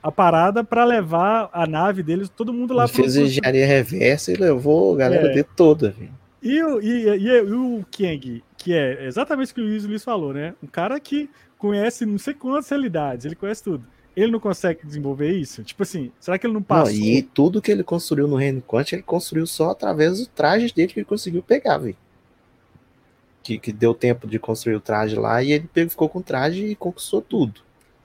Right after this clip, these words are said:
Speaker 1: Pois é, se você parar pra pensar nisso, cara, realmente, não digo que é um furo de roteiro, mas que enfraquece demais a motivação.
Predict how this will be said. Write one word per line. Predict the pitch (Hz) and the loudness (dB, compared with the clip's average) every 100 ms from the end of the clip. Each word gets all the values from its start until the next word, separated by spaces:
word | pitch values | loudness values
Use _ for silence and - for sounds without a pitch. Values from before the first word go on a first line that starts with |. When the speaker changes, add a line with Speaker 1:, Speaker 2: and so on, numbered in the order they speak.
| _ - | _ -6
Speaker 1:
Pois | 302 165 113 135 | -2 -2 -4 -8
é, | 139 | -8
se | - 311 | -6 -4
você | 330 285 - 247 | 0 0 0 -6
parar | - 196 165 156 | -2 -2 -2 -4
pra | 143 | -6
pensar | - 123 - 127 104 | -10 -10 -10 -12 -10
nisso, | 107 127 208 - - - - _ _ _ - _ | -8 -4 -4 -6 -16 -20 -20 _ _ _ -20 _
cara, | 156 113 104 | -8 -8 -10
realmente, | 98 131 156 123 123 - 165 165 _ _ _ _ - | -8 -8 -6 -6 -8 -8 -10 -12 _ _ _ _ -10
não | 302 | -2
digo | 294 285 | -2 0
que | 302 | -4
é | |
um | 214 | -4
furo | - 214 247 | -6 -6 -4
de | 214 | -2
roteiro, | 247 220 - 127 110 104 135 | 0 -2 -2 -6 -6 -12 -12
mas | 131 147 156 | -6 -4 -4
que | - 165 | -4 -6
enfraquece | - 170 135 - 131 135 - | -2 -2 -2 -4 -4 -4 -6
demais | 120 208 190 139 170 | -10 -6 -4 -2 -2
a | 175 | -2
motivação. | 147 - 117 107 - 113 139 | -6 -8 -10 -10 -10 -10 -10